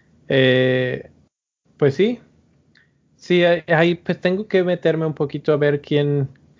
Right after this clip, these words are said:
No sé, eh, Chicharito era mi ba-, pa-, parte de la banca, o sea que también era algo que no estaba considerando como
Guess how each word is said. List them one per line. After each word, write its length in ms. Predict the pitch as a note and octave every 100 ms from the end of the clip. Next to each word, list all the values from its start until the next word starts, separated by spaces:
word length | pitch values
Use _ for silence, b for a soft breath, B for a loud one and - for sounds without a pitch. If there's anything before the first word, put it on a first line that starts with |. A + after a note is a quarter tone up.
| b
No 140 | - G3
sé, 300 | G3+ E3+ D3
eh, 420 | E3+ F3 D3+ D#3 C#3+
Chicharito 440 | D#3+ F3+ F3+ F#3+
era 140 | G#3+
mi 140 | F3+ C#3
ba-, 180 | C3 -
pa-, 320 | C3+ D3 C#3
parte 260 | D3 C#3
de 60 | D#3+
la 120 | C3+
banca, 300 | B2 A#2+ A2+ A#2
o 40 |
sea 140 | A#2+
que 120 | B2 C#3
también 420 | C3+ C3+ C#3 C#3+
era 240 | D3 C#3+
algo 320 | C#3 C3+ C3 B2
que 320 | C#3 C3 B2+
no 160 | B2
estaba 320 | B2 - C3+ C#3
considerando 680 | C3+ A#2+ B2+ B2 B2+ B2+ C3+
como 520 | C3+ B2 A#2+ A#2